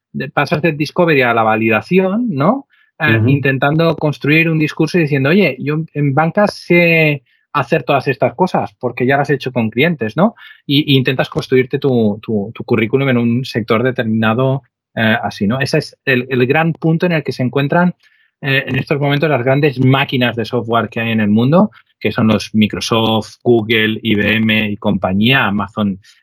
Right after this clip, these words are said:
Speaker 1: está en, en esa línea también. De decir, "Yo tengo la tecnología, lo que me falta es saber las, las grandes demandas del mercado que yo pueda extender", ¿no?
Speaker 2: Ujú.
Speaker 1: Muy pocos de ellos están en la creación de mercado, en lo que es de, de, de la demanda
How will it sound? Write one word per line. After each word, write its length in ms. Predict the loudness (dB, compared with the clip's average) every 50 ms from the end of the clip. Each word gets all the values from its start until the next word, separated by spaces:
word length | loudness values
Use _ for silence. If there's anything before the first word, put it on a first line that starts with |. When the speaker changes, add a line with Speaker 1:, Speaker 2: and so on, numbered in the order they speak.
| _
Speaker 1:
está 480 | -10 -10 -6 -2 0 0 0 0 -2 -6
en, 220 | -6 -6 -6 -6 -6 -6
en 140 | -6 -6 -6
esa 220 | -6 -6 -4 -2
línea 340 | 0 2 2 2 2 0 0
también. 320 | -2 -2 -2 0 -2 -2 -4 -8 -14 -20 _ _ -4
De 120 | -4 -4
decir, 260 | -2 0 0 -2 -2 -2 -10 -4
"Yo 180 | 0 0 0 2
tengo 200 | 2 0 0 0
la 80 | 0
tecnología, 600 | -2 -4 -4 -4 -4 -6 -4 -4 -2 -2 -2 -6 -8 _ _ _ _ _
lo 120 | -6 -4 -2
que 60 | -2
me 120 | -2 -2
falta 260 | 0 0 0 0 0 -2
es 80 | -2
saber 380 | -2 -2 0 0 0 -2 -4 _ _ _ _ _ _ _ _ _ _ _ _ -20 _ _ _
las, 420 | -2 0 0 2 0 -2 -4 -10 -6
las 200 | -4 -4 -4 -2
grandes 380 | -2 0 0 0 -2 -4 -4 -4
demandas 360 | -4 -4 -4 -4 -6 -6 -6
del 120 | -6 -6
mercado 340 | -4 -4 -4 -4 -4 -4 -4
que 100 | -4 -4
yo 100 | -4 -2
pueda 180 | -2 0 0 -2
extender", 520 | -2 -4 -6 -6 -6 -4 -4 -6 -6 -6
¿no? 180 | -4 -4 -6 -6 _ _ _ _ _ _ _ _ _ _ _
Speaker 2:
Ujú. 160 | 0 2 2 4
Speaker 1:
Muy 220 | 4 4 2 2
pocos 300 | 0 -2 -2 0 0 2
de 80 | 2 2
ellos 180 | 2 0 -2 -2
están 460 | -6 -4 -2 -2 0 -2 -4 -6 -10 -18 -20 -20 -18 -10 -6
en 80 | -4
la 100 | -4 -2
creación 340 | -2 -2 -4 -4 -4 -4 -2
de 80 | 0 0
mercado, 680 | 0 0 -2 -2 0 0 0 0 0 -4 -6 -6 -6
en 60 | -6 -8
lo 100 | -10 -10
que 80 | -12
es 160 | -14 -14 -12
de, 280 | -12 -10 -10 -10 -10 -12
de, 140 | -14 -14 -14 -12
de 240 | -12 -12 -12 -14 -14 -16 -12 -6
la 140 | -6 -4
demanda 500 | -2 0 0 0 0 0 0 0 0 -2